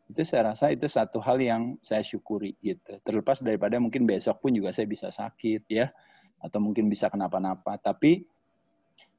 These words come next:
membayangkan kalau perjalanan saya selama lima puluh tahun ini saya tidak pernah nyusahin orang gara-gara kesehatan saya, kalau hal itu saya bisa berbagi kepada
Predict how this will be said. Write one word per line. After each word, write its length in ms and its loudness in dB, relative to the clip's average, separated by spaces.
membayangkan 720 4
kalau 240 2
perjalanan 560 0
saya 240 2
selama 320 2
lima 240 2
puluh 240 2
tahun 400 4
ini 320 2
saya 320 2
tidak 400 0
pernah 160 2
nyusahin 400 2
orang 320 2
gara-gara 400 0
kesehatan 640 -2
saya, 480 2
kalau 240 4
hal 240 0
itu 160 2
saya 160 0
bisa 240 -2
berbagi 640 2
kepada 240 2